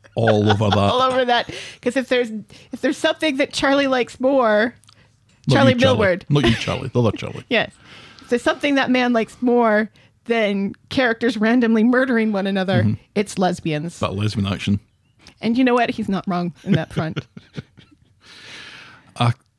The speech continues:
Speaker 2: I
Speaker 1: I,
Speaker 2: still want
Speaker 1: I kinda
Speaker 2: Yasmin and Tim's mom to be in a
Speaker 1: <laughs>
Speaker 2: relationship.
Speaker 1: Focus on moment of the week, please.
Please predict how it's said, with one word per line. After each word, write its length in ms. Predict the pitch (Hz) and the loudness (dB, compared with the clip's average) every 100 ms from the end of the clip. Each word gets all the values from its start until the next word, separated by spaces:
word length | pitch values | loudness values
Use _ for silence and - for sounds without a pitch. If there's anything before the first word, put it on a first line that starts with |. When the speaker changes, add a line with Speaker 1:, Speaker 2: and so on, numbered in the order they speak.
| _ | _
Speaker 2:
I 60 | 254 | -4
Speaker 1:
I, 100 | 110 | -2
Speaker 2:
still 220 | 110 240 | 0 0
want 160 | 226 - 220 | 2 2 2
Speaker 1:
I 140 | 226 | 2
kinda 80 | 226 | 4
Speaker 2:
Yasmin 260 | 226 226 240 | 4 4 2
and 180 | 226 220 | 2 0
Tim's 280 | 233 240 226 | 0 2 2
mom 320 | 233 233 220 | 2 2 0
to 100 | 220 | -2
be 120 | 196 | -4
in 80 | 214 | 0
a 60 | |
Speaker 1:
<laughs> 0 | |
Speaker 2:
relationship. 480 | 214 208 - - 185 | 2 2 2 -2 0
Speaker 1:
Focus 300 | 254 - - | 0 0 2
on 160 | 240 214 | 4 6
moment 260 | 220 202 | 6 4
of 60 | 156 | 4
the 60 | 143 | 4
week, 320 | 156 - - | 2 -2 -4
please. 480 | 123 101 82 - | 0 -2 -2 -12